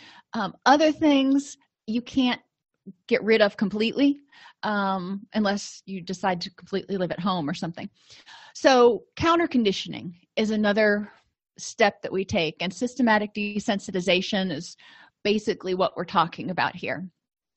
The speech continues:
Um, and we're gonna talk about that more. When somebody has a trigger, and say it's a trigger, something happens, it triggers their depression.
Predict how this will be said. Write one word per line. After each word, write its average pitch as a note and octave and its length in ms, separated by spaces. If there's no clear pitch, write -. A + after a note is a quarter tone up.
Um, G3 500
and G#3+ 280
we're A#3+ 160
gonna G#3+ 160
talk G#3 260
about F#3 220
that F3 280
more. F3 320
When D#4 300
somebody D4+ 400
has C4 240
a B3+ 40
trigger, G3 460
and G3 180
say B3 200
it's B3 100
a A#3+ 80
trigger, A3+ 600
something C4+ 320
happens, G#3+ 380
it - 80
triggers A3+ 320
their G3 160
depression. - 580